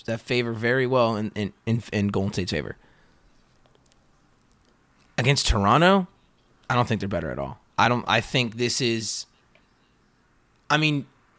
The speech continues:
I've been talking up Toronto the whole year. I've been talking up Toronto since the preseason. I've been talking up Toronto even when they, when they, even when they went down two nothing. You and I both stuck with them and said they're gonna win in six.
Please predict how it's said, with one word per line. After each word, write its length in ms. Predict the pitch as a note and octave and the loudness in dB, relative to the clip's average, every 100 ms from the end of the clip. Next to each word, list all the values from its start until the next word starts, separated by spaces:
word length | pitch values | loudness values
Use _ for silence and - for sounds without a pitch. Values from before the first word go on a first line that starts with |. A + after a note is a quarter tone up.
| _ _ - | _ _ 2
I've 120 | D#3 | 2
been 120 | D#3+ | 2
talking 340 | C#3 B2+ - | 4 4 4
up 80 | B2 | -2
Toronto 320 | - B2 A2 | 2 2 4
the 100 | G#2 | 2
whole 180 | G2 A2 | 0 -2
year. 180 | G2 G2+ | 0 -2
I've 80 | G#2 | 0
been 100 | A2 | 0
talking 340 | B2+ G#2+ A#2+ | 4 2 2
up 80 | G#2 | -4
Toronto 280 | - G#2 G2+ | -2 -2 -2
since 100 | A2 | -8
the 80 | G#2 | -10
preseason. 520 | - G2+ - G#2+ G#2 | -4 -4 -2 -2 -4
I've 120 | F#2+ | -4
been 100 | G#2 | -4
talking 340 | G2+ G#2 G#2 A2 | 0 0 0 -8
up 80 | |
Toronto 320 | - G#2+ G#2 F#2 | -6 -6 -4 -4
even 180 | A#2 | -4
when 100 | B2 | -4
they, 160 | C3 C#3+ - | -2 -2 0
when 280 | C#3 C#3+ | 0 0
they, 140 | C3+ - | -2 -2
even 220 | C#3 E3 G#3 | 0 6 6
when 100 | G3+ | 8
they 80 | |
went 140 | G3 F#3+ | 6 6
down 180 | F#3 F3+ | 4 4
two 140 | F#3+ | 2
nothing. 380 | D#3 C3+ - - - - _ _ _ _ | 4 2 0 -12 -18 -20 _ _ _ _
You 180 | - C#3 | 0 4
and 100 | D3 | 6
I 100 | C#3 | 6
both 220 | C3 C3+ | 6 4
stuck 180 | - C3 | 4 0
with 100 | A#2+ | 2
them 80 | B2+ | 0
and 100 | A#2+ | 0
said 120 | A#2 | 0
they're 80 | A#2 | -2
gonna 120 | A2+ | -2
win 140 | A2 G#2+ | 0 -2
in 60 | |
six. 380 | G2+ G#2+ - - | -2 -4 -4 -10